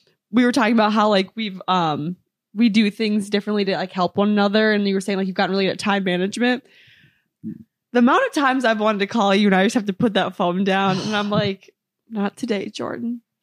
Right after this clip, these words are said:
Speaker 1: Not today. And not tomorrow. And not the next day." <laughs> No, literally, I'll be like, "Oh, I have to tell Alex." And I'm like, "Well, I can't text her." Uh, what?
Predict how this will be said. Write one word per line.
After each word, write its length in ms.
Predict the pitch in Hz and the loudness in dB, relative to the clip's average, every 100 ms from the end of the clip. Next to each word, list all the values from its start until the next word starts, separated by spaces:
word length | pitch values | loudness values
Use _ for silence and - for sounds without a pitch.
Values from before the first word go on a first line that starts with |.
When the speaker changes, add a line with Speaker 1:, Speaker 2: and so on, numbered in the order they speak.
| _ - | _ -6
Speaker 1:
Not 260 | 202 - | -6 -4
today. 540 | - 214 - 277 294 294 _ - | -6 0 2 4 4 0 _ 2
And 200 | 262 226 | 4 6
not 260 | 294 - - | 4 2 2
tomorrow. 480 | 247 214 226 233 240 - | 4 6 6 4 4 4
And 140 | 302 233 | 4 6
not 280 | 277 277 | 4 2
the 80 | - | 4
next 380 | 330 277 - - | 4 4 0 -4
day." 220 | 311 294 135 440 - - - | 0 2 2 0 -2 -16 -6
<laughs> 0 | |
No, 1500 | 180 196 - 571 - - - 453 440 - 277 - - 427 381 | -4 -4 -4 -6 -2 -6 -4 -6 -2 0 0 -2 0 2 4
literally, 220 | 370 359 | 2 2
I'll 160 | 262 285 | 2 2
be 120 | 349 | 2
like, 280 | 330 277 - | 2 0 -6
"Oh, 220 | 415 539 415 | -8 0 0
I 40 | |
have 80 | 415 | 2
to 40 | |
tell 120 | - 427 | 2 4
Alex." 280 | 392 330 | 4 2
And 80 | 403 | -2
I'm 60 | 339 | -2
like, 140 | 311 294 - 262 | -2 -4 -4 0
"Well, 80 | |
I 40 | 277 | 0
can't 240 | - 359 | -2 -6
text 300 | 349 - - | -4 -6 -6
her." 240 | 226 202 - - | -4 -4 -6 -4
Uh, 140 | 403 392 - _ _ - _ _ | -2 -2 -4 _ _ -20 _ _
what? 200 | - | -18